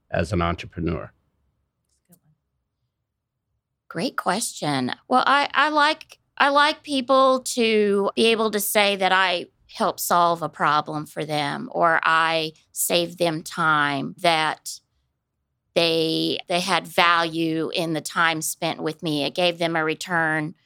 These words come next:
Speaker 2: on investment. Sometimes they didn't even realize they needed.
Speaker 1: Mm, okay.
Speaker 2: So to me, success is, a lot of it's that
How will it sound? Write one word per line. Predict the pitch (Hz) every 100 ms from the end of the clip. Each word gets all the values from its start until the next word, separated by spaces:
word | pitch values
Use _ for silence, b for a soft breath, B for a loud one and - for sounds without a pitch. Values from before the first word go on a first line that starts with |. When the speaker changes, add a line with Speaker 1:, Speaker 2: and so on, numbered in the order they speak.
| _ _ -
Speaker 2:
on | 170 165
investment. | 147 156 156 - 165 139 -
Sometimes | 262 359 311 247
they | 233
didn't | 196 196
even | 190 175 170
realize | 170 160 156 151
they | - 151
needed. | 147 143 123 92 - - _ -
Speaker 1:
Mm, | 107 117 98 80 _ _ _ -
okay. | 90 95 95 _ _ _ _
Speaker 2:
So | - 185 165
to | - 294
me, | 320 277
success | 233 220 - 233 202 202 214
is, | 190 190
a | 220
lot | 240 240
of | 240 208
it's | 202 -
that | 180 180